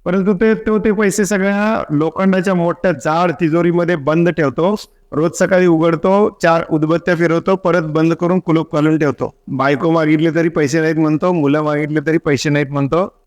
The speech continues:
नाहीत म्हणजे खर्च करायचे नाहीत म्हणतो. अशा व्यक्तीला आपण काय म्हणतो सामान्य भाषेमध्ये? चिंगूस. चिंगूस, मटकी चिंगूस. म्हणजेच काय, ज्याच्याकडे पैसा आहे परंतु तो पैसा वापरत नाही,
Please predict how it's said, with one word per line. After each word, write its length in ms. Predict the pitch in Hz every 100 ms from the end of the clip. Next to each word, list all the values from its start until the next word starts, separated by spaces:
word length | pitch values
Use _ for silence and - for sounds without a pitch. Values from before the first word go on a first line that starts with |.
| -
नाहीत 140 | 147
म्हणजे 380 | 160 156 190 240
खर्च 240 | - 156 -
करायचे 360 | 156 143 135
नाहीत 140 | 143 143
म्हणतो. 400 | 139 135 160 214 _ -
अशा 200 | 143 202
व्यक्तीला 320 | 190 190 208
आपण 200 | 196 196
काय 160 | 190 196
म्हणतो 360 | 196 190 214
सामान्य 420 | 214 202 156 170 175
भाषेमध्ये? 580 | 175 165 180 185 208 233 _ _
चिंगूस. 640 | 214 196 160 120 87 - - _ - 262 220 170
चिंगूस, 460 | - 139 127 120 -
मटकी 320 | - 135 - 131
चिंगूस. 260 | 135 107 - - _ -
म्हणजेच 300 | 156 185 202
काय, 180 | 233 233
ज्याच्याकडे 340 | 220 240 240
पैसा 400 | 190 196 190 269
आहे 260 | 226 220 269
परंतु 360 | 254 247 240 254
तो 60 |
पैसा 320 | 233 233 214
वापरत 360 | 226 196 220 214
नाही, 200 | 208 175